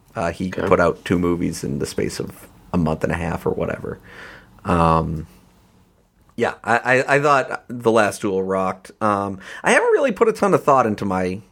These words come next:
Speaker 1: top ten or whatever films of the year. Um, but yeah, I, I, I, Licorice Pizza was great. I think I said that. So
Speaker 2: Okay.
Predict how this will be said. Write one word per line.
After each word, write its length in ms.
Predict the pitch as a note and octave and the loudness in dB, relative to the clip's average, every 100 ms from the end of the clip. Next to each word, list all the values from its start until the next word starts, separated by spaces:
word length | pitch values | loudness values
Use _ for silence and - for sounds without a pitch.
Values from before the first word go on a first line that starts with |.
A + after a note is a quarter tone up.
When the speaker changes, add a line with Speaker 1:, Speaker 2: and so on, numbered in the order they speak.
| _ _ - | _ _ -8
Speaker 1:
top 340 | - G#2 - - | 2 2 2 -12
ten 340 | - G2+ G2 | -2 0 2
or 100 | F#2+ | 0
whatever 420 | F#2 F#2 F#2+ F#2+ F2+ | 0 0 -2 -4 -4
films 400 | G2 F#2 F#2 F#2 | -2 -2 -2 -6
of 120 | E2+ | -8
the 80 | E2+ | -6
year. 400 | F2 E2+ E2 E2+ _ _ - _ _ _ _ - | -2 -2 -2 -8 _ _ -20 _ _ _ _ -10
Um, 600 | - E2+ E2 E2 D#2+ F2 - _ _ _ _ _ _ - | -8 -4 -4 -6 -10 -14 -16 _ _ _ _ _ _ 0
but 340 | F2+ D#2 - _ - | 2 2 -6 _ -2
yeah, 260 | G2+ D#2+ - - | 0 0 -4 -10
I, 240 | G2 G2 | 0 0
I, 160 | G2 G2 | 2 0
I, 520 | G2 G2 - - - - | 0 -4 -14 -12 -14 -10
Licorice 480 | D3+ E3 E3 C3+ A#2+ | 0 2 6 4 4
Pizza 300 | D3 C#3 D3 | 2 2 2
was 140 | C3+ C3 | 0 0
great. 320 | C3 B2+ B2+ | 2 2 2
I 80 | A2+ | 0
think 200 | A#2 G#2+ | 0 0
I 60 | |
said 220 | G#2+ G#2 G2 | 2 0 0
that. 320 | G2+ G#2 - | 0 0 -4
So 160 | - F2+ | -4 0
Speaker 2:
Okay. 280 | G2+ G2 | 2 2